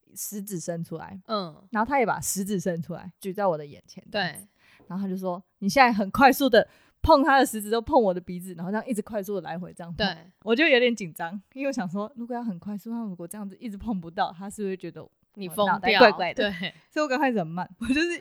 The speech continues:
Speaker 1: 一定要完全比对到他的。
Speaker 2: 跟E T一样。
Speaker 1: E T一样，那样碰到。
Speaker 2: 电波要接上。
Speaker 1: 然后他说：“OK，小姐可以快一点。”
Speaker 2: <laughs> 他想说：“不是在附近，请你快一点。”
Speaker 1: 而且我就是非常炙热的眼神，很专心的看他的食指。
Speaker 2: 等下男生还是女生？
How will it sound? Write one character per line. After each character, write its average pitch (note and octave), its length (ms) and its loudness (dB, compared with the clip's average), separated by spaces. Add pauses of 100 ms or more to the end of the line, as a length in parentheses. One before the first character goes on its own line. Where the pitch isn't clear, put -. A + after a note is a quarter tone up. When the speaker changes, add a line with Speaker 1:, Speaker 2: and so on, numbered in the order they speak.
Speaker 1:
一 C#4+ 80 -4
定 A#3 100 -2
要 D4 200 4
完 A3 300 4
全 G3+ 360 4
比 F#3+ 280 -10
对 A3 160 4
到 G3+ 160 0
他 C#4+ 140 6
的。 C#4+ 60 -2
Speaker 2:
跟 - 20 -4
E D#4+ 140 2
T D4+ 320 0
一 - 20 -8
样。 A3 180 6
Speaker 1:
E F#4+ 80 6
T F#4 280 4
一 - 20 0
样， C#4+ 180 4
那 C#4 100 -2
样 C4 200 -4
碰 C4+ 120 -6
到。 C#4+ 60 2
Speaker 2:
电 D4+ 160 6
波 A#3+ 320 6
要 A#3+ 140 2
接 G#3+ 240 -4
上。 G3 420 0 (120)
Speaker 1:
然 G#3 160 -14
后 A#3 80 -12
他 A#3+ 60 -10
说： B3 240 -10
“OK， C4 300 -8
小 G#3+ 160 -12
姐 G#3 120 -6
可 F#3+ 100 -10
以 F#3 40 -12
快 A3+ 140 -10
一 A#3 80 -6
点。” G#3 140 -10
Speaker 2:
<laughs> D4 1000 0
他 - 120 4 (100)
想 C#4+ 100 0
说 D4 180 -8
：“不 C4+ 120 -14
是 C#4+ 140 -14
在 D4 120 2
附 C#4 180 -10
近， G#3+ 300 -2
请 A3 160 -12
你 G3 60 -8
快 F#3 260 -2
一 F3 60 -8
点。” G4 160 -6
Speaker 1:
而 - 20 0
且 A#4 140 6
我 B3 240 2
就 A3 100 -12
是 E4 140 -10
非 E4+ 100 -6
常 B3 200 -2
炙 A#3+ 260 -12
热 A#3+ 160 0
的 F#3+ 80 -6
眼 D#3+ 180 -12
神， G3 160 -14
很 A3 160 -2
专 C4+ 220 2
心 D#4 100 -6
的 C4 100 2
看 C4+ 180 -2
他 A#3 140 4
的 A3 80 -2
食 G3+ 220 -8
指。 A3 120 -2 (1080)
Speaker 2:
等 A#3 100 0
下 D4+ 60 2
男 C4+ 180 2
生 C#4+ 100 0
还 C4 60 6
是 A#3+ 60 0
女 F3+ 100 -8
生？ E3+ 400 -14